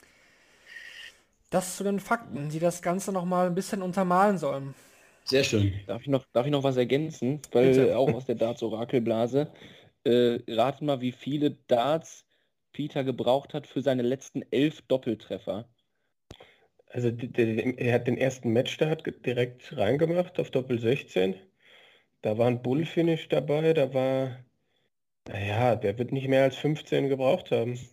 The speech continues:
Speaker 3: Zwölf.
Speaker 4: <laughs>
Speaker 3: Das
Speaker 1: Cl-,
Speaker 3: ist,
Speaker 1: clinical.
Speaker 3: das ist krass.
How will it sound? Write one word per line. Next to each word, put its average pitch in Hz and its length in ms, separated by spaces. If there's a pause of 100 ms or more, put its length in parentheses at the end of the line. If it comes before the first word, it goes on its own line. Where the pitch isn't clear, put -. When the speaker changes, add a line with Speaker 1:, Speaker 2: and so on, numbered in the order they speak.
(760)
Speaker 3:
Zwölf. 117 460 (960)
Speaker 4:
<laughs> 135 80 (1400)
Speaker 3:
Das 120 120
Speaker 1:
Cl-, 190 140
Speaker 3:
ist, 110 120
Speaker 1:
clinical. 214 480
Speaker 3:
das 139 200
ist - 320
krass. 117 220